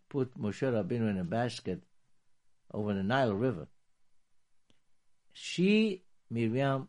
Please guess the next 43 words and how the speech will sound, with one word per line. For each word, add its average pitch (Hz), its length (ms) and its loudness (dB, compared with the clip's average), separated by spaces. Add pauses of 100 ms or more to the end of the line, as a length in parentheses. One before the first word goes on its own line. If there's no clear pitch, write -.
went 120 260 0
ahead 113 380 0 (160)
and 95 180 -6
stood 110 420 -2
by, 76 380 -4 (960)
looking 131 600 0
after 131 320 -2
that 92 220 -4
basket, 92 400 -6
making 185 380 6
sure 190 380 8
everything 165 360 6
is 143 100 -2
fine. 151 480 2 (320)
If, 127 160 2
God 160 300 8
forbid, 151 480 8 (280)
the 131 120 4
waters 165 400 8
come 160 260 4
a - 20 6
little 165 200 8
turbulent 156 640 6 (300)
and 135 160 4
the 139 100 8
basket 160 540 8
might 147 280 6
turn 156 260 6
over, 139 400 6 (220)
she - 220 -2
would 131 180 2
go 117 140 2
right 127 220 4
away 117 360 2
and 101 160 -2
save 147 300 -4
it. 98 100 -10 (680)
So 110 80 -4
she 156 180 -2
was 147 280 2
there 135 180 4
for 101 140 -6
him 90 280 -6